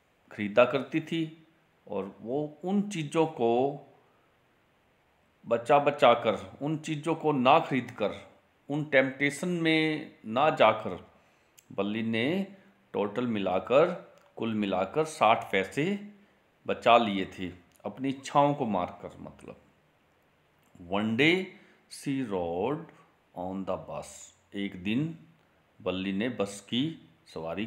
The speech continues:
की। She was very happy to see it। इस बात को देखकर वह कि यात्रा करेगी बहुत खुश थी। वल्ली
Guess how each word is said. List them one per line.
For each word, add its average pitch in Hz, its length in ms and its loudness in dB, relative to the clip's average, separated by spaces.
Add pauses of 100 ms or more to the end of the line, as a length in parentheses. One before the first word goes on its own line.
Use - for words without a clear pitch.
(100)
की। 165 180 -6 (680)
She 165 160 -8
was 156 240 -6 (140)
very 196 500 4
happy 110 520 -2 (640)
to 110 100 -4 (200)
see 104 580 -2 (340)
it। - 300 -14 (2250)
इस - 200 -6 (200)
बात 143 380 6
को 156 120 2 (440)
देखकर 113 340 -4 (120)
वह 113 160 6 (840)
कि 107 120 -2
यात्रा 104 280 0
करेगी 120 400 -4 (220)
बहुत 165 520 0
खुश - 360 -18
थी। 76 160 -20 (1400)
वल्ली 139 520 -4